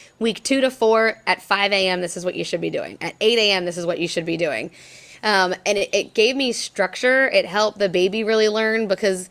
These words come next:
obviously everything they do is on routine. So each of my kids, all three of them by twelve weeks were all sleeping through the night, which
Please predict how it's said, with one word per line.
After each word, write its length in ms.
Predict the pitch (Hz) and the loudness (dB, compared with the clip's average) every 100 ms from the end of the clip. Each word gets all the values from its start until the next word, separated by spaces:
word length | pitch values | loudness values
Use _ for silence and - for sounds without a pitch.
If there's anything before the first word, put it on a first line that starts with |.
| - - - - _ _ _ - - | -20 -20 -20 -20 _ _ _ -20 -4
obviously 460 | 220 220 269 262 - | -2 0 0 0 0
everything 340 | 208 240 233 | 2 2 2
they 120 | 208 | 2
do 180 | 190 196 | 2 2
is 120 | 185 | 2
on 140 | 180 175 | 2 0
routine. 540 | 170 165 190 139 139 | -2 -2 -2 -2 -6
So 420 | - 190 180 175 - _ | -2 2 4 2 -2 _
each 260 | 220 254 339 | -2 0 0
of 80 | |
my 180 | 269 208 | 2 2
kids, 520 | 202 - 185 190 214 - - | 0 0 2 2 -2 -10 -4
all 200 | 180 247 | 0 0
three 220 | 247 220 | 0 0
of 120 | 196 180 | 0 0
them 160 | 175 | -2
by 100 | 170 | -4
twelve 300 | 170 185 175 | -2 0 0
weeks 240 | 170 165 185 | 0 -4 -2
were 60 | |
all 140 | 165 170 | 0 0
sleeping 380 | - 165 170 | -2 -4 -4
through 140 | 165 165 | -2 -4
the 80 | 165 | -4
night, 320 | 131 127 - | -6 -10 -2
which 280 | 185 180 | -2 -2